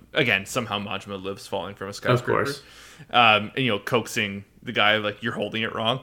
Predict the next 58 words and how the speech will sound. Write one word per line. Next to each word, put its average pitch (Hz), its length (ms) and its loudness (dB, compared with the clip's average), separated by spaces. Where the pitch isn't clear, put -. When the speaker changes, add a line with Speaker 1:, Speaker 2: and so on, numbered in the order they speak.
Speaker 1:
<laughs> - 400 -6
You 185 120 8
know, 147 80 10
and, 120 80 2
Speaker 2:
Yeah. 117 260 8
Speaker 1:
like, 123 140 4
trying, 131 240 6
so, 165 220 10
like, 160 300 6
the 156 120 4
door 127 360 6
is 110 160 0
there 107 180 6
one 104 140 -2
hundred 92 220 -8
percent. - 380 -6
But, 196 100 0
like, 220 400 0
they 170 120 8
really 196 220 4
did 247 160 -6
some, 156 220 -4
I 135 80 8
really 147 360 6
liked 139 240 2
how 120 120 2
they 107 140 0
rounded 107 400 0
off 104 200 0
Majima 101 420 -4
at 98 120 -6
the 98 60 -12
very 95 340 -4
end. 92 280 -10
You 110 120 -4
know, 104 60 0
the 101 120 -6
fake 113 320 4
out 107 260 4
of 98 120 -4
all 110 160 2
he 113 100 -4
really 107 180 -2
wanted 104 260 -2
was 98 100 -10
that 98 160 0
one 104 160 -2
last 98 280 -6
fight. 104 200 -2
He 170 60 -4
was 185 80 -4
probably 254 220 0
hoping 117 480 -4
Chisato 110 440 -4
was 110 120 -6
gonna 107 140 -6
beat 104 220 -6
him. 139 160 -8